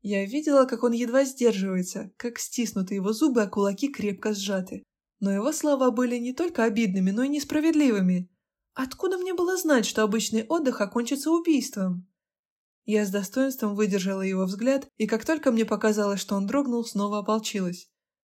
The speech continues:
«Жалеешь, что лишился хорошей работы? Так ничего, найдешь себе другую. Водители всегда нужны.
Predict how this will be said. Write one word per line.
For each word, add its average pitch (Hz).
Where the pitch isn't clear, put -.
«Жалеешь, 254
что -
лишился 226
хорошей 226
работы? 233
Так 381
ничего, 254
найдешь 226
себе 220
другую. 214
Водители 294
всегда 269
нужны. 190